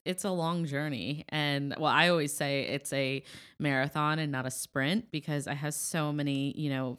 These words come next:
couples and vendors, I would say, that kind of rush through the process, right? You're, you're just, it's just so much to consider, and it's super tedious, and there's so much that we have to think about. And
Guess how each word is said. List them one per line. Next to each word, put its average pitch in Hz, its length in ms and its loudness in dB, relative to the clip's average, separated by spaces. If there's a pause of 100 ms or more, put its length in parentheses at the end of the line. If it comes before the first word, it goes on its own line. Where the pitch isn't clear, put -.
couples 196 420 0
and 226 300 2
vendors, 139 440 0
I 143 100 -2
would 143 140 -4
say, 139 360 0 (460)
that 147 480 6 (160)
kind 240 280 6
of 196 220 2 (200)
rush 156 440 2
through 220 240 4
the 175 100 2
process, 139 580 -2
right? 156 240 2
You're, 147 280 0 (520)
you're 160 180 0
just, - 480 -6
it's 220 140 0
just 262 240 2
so 226 260 2
much 190 380 0
to 170 100 -4
consider, 170 580 0
and 147 160 -2
it's 139 120 -4
super - 340 -4
tedious, 151 520 -4
and 143 100 -4
there's 131 180 -4
so 165 240 -4
much 156 260 -4
that 78 100 -6
we 147 240 -2
have 151 300 -2
to 143 100 -6
think 185 240 -4
about. 151 380 2
And 143 260 -2